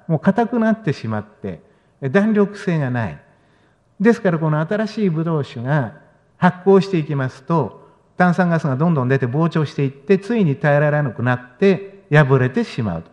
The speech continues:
まあ、こういうことに例えて、なぞらえでおっしゃってるわけなんですね。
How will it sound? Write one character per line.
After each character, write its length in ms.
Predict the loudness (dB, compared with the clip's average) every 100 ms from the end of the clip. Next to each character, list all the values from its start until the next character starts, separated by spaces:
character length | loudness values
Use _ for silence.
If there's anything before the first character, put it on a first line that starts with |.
| _ _ _
ま 100 | -4
あ、 20 | -2
こ 200 | 2 4
う 60 |
い 80 | 4
う 140 | 4
こ 180 | 2 -2
と 380 | 0 0 0 0
に 180 | -2 0
例 160 | 0 0 0
え 60 | 0
て、 480 | 0 0 0 -8 -20 _ 2
な 140 | 4
ぞ 120 | 4
ら 120 | 4 4
え 60 |
で 80 | 4
お 80 | 2
っ 20 |
し 120 | 2
ゃ 40 | -2
っ 60 |
て 140 | 0 0
る 220 | 2 2
わ 140 | 2
け 100 | 0
な 80 | -2
ん 100 | -4
で 60 | -8
す 100 | -2
ね。 380 | 0 -2 -6